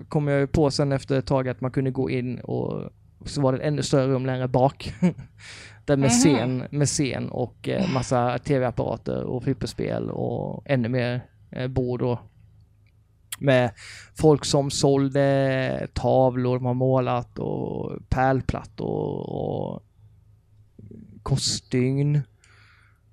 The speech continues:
Speaker 1: Eh,
Speaker 2: Coolt.
Speaker 1: ja, och mössor och vantar. Alltså hur mycket sån egendesignade saker som helst. Bara
Speaker 2: Mm.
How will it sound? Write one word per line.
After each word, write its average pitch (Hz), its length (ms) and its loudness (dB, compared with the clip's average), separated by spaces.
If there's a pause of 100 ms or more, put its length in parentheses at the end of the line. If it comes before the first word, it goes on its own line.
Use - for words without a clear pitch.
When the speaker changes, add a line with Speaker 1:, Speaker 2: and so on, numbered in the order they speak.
(200)
Speaker 1:
Eh, 123 560 -2
Speaker 2:
Coolt. 117 200 -6 (640)
Speaker 1:
ja, 143 360 2
och 147 640 -6
mössor 143 720 2
och 135 80 2
vantar. 135 1000 -2
Alltså 127 300 -2
hur 139 260 0
mycket 131 300 -4
sån 127 160 -6
egendesignade 131 640 -2
saker 135 260 4
som 135 120 0
helst. - 320 -6
Bara 131 400 0
Speaker 2:
Mm. 196 140 -6